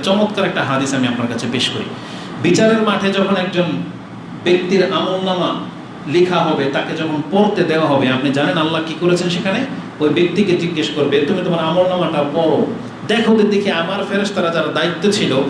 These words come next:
তারা এখানে কোনো হেরফের করেছে কিনা, কোনো কিছু লিখেছে যেটা তুমি করো নাই, বা এমন কোনো নেকি করেছে যেটা আমার ফেরেশতা লেখে নাই রাগ করে, দেখো তো কিছু পাও কিনা।" কত চমৎকারভাবে আল্লাহ সুবহানাহু ওয়া তাআলা ফেরেশতাদের গুণটা এখানে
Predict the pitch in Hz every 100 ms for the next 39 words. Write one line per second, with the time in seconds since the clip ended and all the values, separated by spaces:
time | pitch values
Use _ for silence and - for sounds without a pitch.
0 | 131 - 180 185 190 175 180 156 175 170
1 | 170 170 175 170 170 165 - - - -
2 | - - 160 160 160 156 143 156 165 -
3 | 147 131 - 143 151 170 165 165 151 143
4 | 131 - - - - 139 147 170 190 185
5 | 170 165 175 202 175 160 - 139 143 -
6 | 160 175 - 147 156 151 143 131 139 139
7 | 156 131 123 151 170 170 160 - 160 160
8 | 165 180 - - - - - 180 202 208
9 | 226 226 277 269 254 277 294 226 226 214
10 | 208 202 208 - 196 196 180 180 175 175
11 | 165 180 175 170 165 160 175 175 160 156
12 | 147